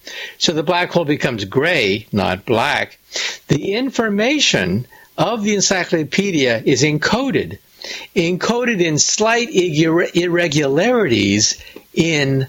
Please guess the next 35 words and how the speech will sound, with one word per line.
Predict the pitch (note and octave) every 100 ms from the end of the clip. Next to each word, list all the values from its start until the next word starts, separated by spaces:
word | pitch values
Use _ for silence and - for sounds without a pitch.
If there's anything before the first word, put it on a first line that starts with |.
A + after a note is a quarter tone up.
| -
this | A#2 B2 A#2+ - -
radiation. | F#2+ A2 A2 G#2+ G2+ G2+ G2+ - D#2+ D#2 - _ - - -
So | - - F#3+
it's | F3+ F3 G3
ironic. | F#3 F#3+ C#4 F3+ - - - - - -
It's | F3+ D#3
ironic | F3 F3 A#3 A3+ G#3+
that | E3
Hawking | - A#3 A#3+ G#3
radiation | F3 E3+ D3 C#3 C3 C#3
was | C3 A#2
used | D#3+ A3 F3 D3
to | F3
disprove | C3 G#3 A3+ - C3 G#2+
Hawking. | E3+ G#3 D#3+ F#2 F2 - _ _ - - - -
So | - - G3 F#3
we | D#3+ F3
do | F#3 E4
believe | D4+ G3+ F3 D#3
in |
Hawking | C3+ D3+ B2 C#3+
radiation. | B2 B2 G#2+ G#2 G#2+ - G3+ G#3 -
That's | A#2+ -
a | C#3
quantum | C3+ A2+ B2
effect. | G2 - G#2+ D#3 - - _ - - - -
But | F3
we | D#3 F3
also | A#3+ C4+ A3+
believe | E3 E3+ D#3+
that | D#3
information | E3+ F3 E3 E3+ A3+ - G3+
is | B2+
never | C#3+ D3 F3+
lost, | G3 C#4 C4+ - - -